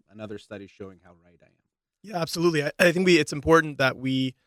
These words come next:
Speaker 2: the biggest step is recognizing that that's happening in all of us. 'Cause the moment that it's recognized, it's seen that that bias is there, we begin to think about maybe, uh, having some, uh, intellectual counters to that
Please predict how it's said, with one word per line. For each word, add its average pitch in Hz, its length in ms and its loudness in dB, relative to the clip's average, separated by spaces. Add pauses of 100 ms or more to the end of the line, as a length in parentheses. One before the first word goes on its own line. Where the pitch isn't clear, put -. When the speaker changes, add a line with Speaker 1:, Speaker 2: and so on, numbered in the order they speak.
(600)
Speaker 2:
the 139 80 -4
biggest 170 300 2
step 165 160 2
is 143 120 -12
recognizing 127 640 -4
that 123 140 -14
that's 123 180 -6
happening 120 440 -2 (280)
in 135 100 -12
all 143 240 4
of - 120 -4
us. - 260 -20 (260)
'Cause 120 120 -20
the 135 80 -12
moment 165 260 -2
that 156 100 0
it's 135 100 -6
recognized, 143 560 0
it's - 180 -20
seen 151 220 -4
that 131 120 -4
that 123 180 -14
bias 135 340 2
is 117 160 -20
there, 156 380 4 (360)
we 147 100 -4
begin 143 340 -4
to 139 140 -8
think 139 240 -12
about 131 240 -4
maybe, 131 500 -8 (400)
uh, 123 140 -4
having 135 300 0
some, 127 480 -14 (480)
uh, - 120 -20
intellectual 147 640 -2
counters 143 460 -6
to 110 140 -14
that 101 200 -16